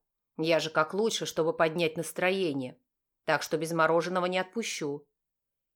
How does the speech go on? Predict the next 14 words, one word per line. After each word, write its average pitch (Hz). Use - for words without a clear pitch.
Ира 208
смущенно 190
отвела 170
взгляд, 196
а 208
потом 226
спросила: 190
«Ты, 269
наверное, 247
шел 254
по 254
делам, 254
а 220
я?» 269